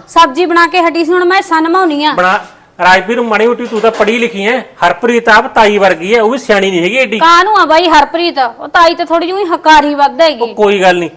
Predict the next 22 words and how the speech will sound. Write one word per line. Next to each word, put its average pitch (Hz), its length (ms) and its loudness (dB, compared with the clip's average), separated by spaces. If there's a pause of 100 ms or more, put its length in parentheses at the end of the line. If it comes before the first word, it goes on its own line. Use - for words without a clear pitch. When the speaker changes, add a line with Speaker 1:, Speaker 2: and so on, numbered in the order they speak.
(120)
Speaker 2:
ਜੇ 175 120 0
ਮਾੜਾ 185 240 2
ਮੋਟਾ 185 260 0
ਨਾ 240 100 -2
ਗੱਲ 180 280 0
ਬੰਦਾ 180 220 -2
ਮਨ 170 240 -4
'ਚ 185 80 -4
ਰੱਖ 175 220 -2
ਲੂ, 175 80 -4
ਜੇ 175 140 -2
ਹੈ 180 180 2
ਤੂੰ 180 160 -12
ਦੇਖ 170 220 -2
ਲਿਆ 170 140 0
ਸੀ 156 120 -4
ਵੀ 208 80 -2
ਖਾਲੀ 170 260 -2
ਬੰਦ 160 180 -2
ਕਰ 151 180 0
ਦੇ 147 100 -10
ਸੀ, 156 140 -14